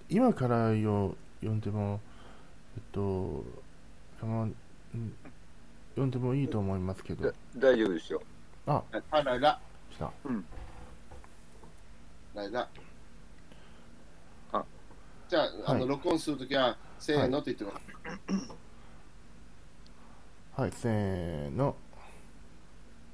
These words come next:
Speaker 3: はい、それでは松尾先生、朗読の方をお願いいたします。
Speaker 2: はい。私はその時、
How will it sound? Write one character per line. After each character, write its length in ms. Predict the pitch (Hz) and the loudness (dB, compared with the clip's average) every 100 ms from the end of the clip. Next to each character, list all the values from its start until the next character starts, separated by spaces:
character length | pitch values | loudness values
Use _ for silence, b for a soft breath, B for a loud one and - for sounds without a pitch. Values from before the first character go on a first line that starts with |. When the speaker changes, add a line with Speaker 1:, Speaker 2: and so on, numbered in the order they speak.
| - - - - - - - - - - - - - - - | -14 -14 -14 -14 -14 -14 -14 -14 -14 -12 -12 -14 -14 -12 -2
Speaker 3:
は 80 | 170 | 2
い、 80 | 185 - | 2 -2
そ 180 | - 143 | -2 4
れ 120 | 180 | 6
で 80 | 170 | 8
は 100 | 165 | 8
松 280 | 143 131 165 | 8 4 6
尾 100 | 170 | 6
先 260 | 165 156 139 | 6 4 4
生、 300 | 165 147 - | 6 6 4
朗 340 | 113 123 151 156 | 2 4 4 2
読 200 | 147 147 | 0 0
の 140 | 139 | -2
方 140 | 127 135 | 0 0
を 340 | 127 170 170 - - | 2 4 2 -2 -8
お 100 | - | -2
願 180 | 117 104 | 0 0
い 20 | 101 | 0
い 20 | |
た 80 | 92 | -4
し 160 | - | -6
ま 100 | 92 | -6
す。 280 | - - - - - - - - - - - - - - - - - | -6 -8 -10 -12 -12 -12 -14 -14 -14 -14 -14 -14 -14 -14 -14 -8 2
Speaker 2:
は 80 | |
い。 100 | - - - - - - - - - - - - - - - - - - | 2 2 -8 -10 -12 -12 -12 -12 -12 -12 -12 -12 -12 -12 -12 -12 -14 -4
私 400 | 95 101 143 - | 0 4 2 4
は 120 | 127 123 | 4 4
そ 180 | 127 | 4
の 120 | 117 110 | 2 4
時、 460 | 117 - 82 78 | 2 0 -4 -4